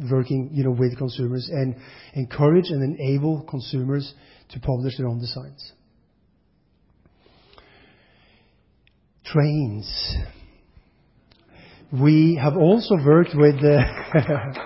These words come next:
we have also worked with, uh, with consumers on trains, and the Santa Fe cars was, uh, developed by James Mattis, uh, some years ago.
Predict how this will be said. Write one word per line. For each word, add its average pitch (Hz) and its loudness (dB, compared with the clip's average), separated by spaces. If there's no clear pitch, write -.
we 139 2
have 143 4
also 208 4
worked 160 4
with, 143 2
uh, 143 4
with 139 -2
consumers 143 -2
on 160 0
trains, 120 -2
and 131 -2
the 135 0
Santa 139 -4
Fe 175 2
cars 120 -4
was, 131 -4
uh, 131 -2
developed 131 -2
by 127 -2
James 123 -6
Mattis, 120 -10
uh, 131 -2
some 131 -4
years 123 -4
ago. 120 -8